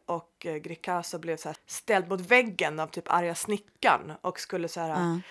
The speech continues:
Speaker 1: och det blev jag illa berörd av, självklart av den helt vanliga bara att det är helt fruktansvärt att de behandlas så olika, men också typ,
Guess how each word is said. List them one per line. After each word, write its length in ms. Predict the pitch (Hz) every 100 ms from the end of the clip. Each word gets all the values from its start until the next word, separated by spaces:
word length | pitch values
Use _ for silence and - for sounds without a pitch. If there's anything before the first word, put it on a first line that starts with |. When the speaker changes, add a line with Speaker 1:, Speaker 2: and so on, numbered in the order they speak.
| -
Speaker 1:
och 200 | - 220
det 180 | 320 330
blev 120 | 392
jag 120 | 339
illa 160 | 254 220
berörd 300 | 208 196 185
av, 120 | 180
självklart 440 | 202 208 - 202
av 160 | 202 190
den 180 | 175 175
helt 300 | 175 165 165
vanliga 360 | 175 165 165
bara 240 | 165 165 156
att 260 | - 170
det 80 | -
är 40 | 165
helt 180 | 156
fruktansvärt 440 | 175 165 160 160 175
att 80 | -
de 120 | 156
behandlas 280 | 165 165 160
så 80 |
olika, 520 | - 196 202 226 254 262 - - -
men 140 | 247
också 320 | 254 247 - 220
typ, 220 | 208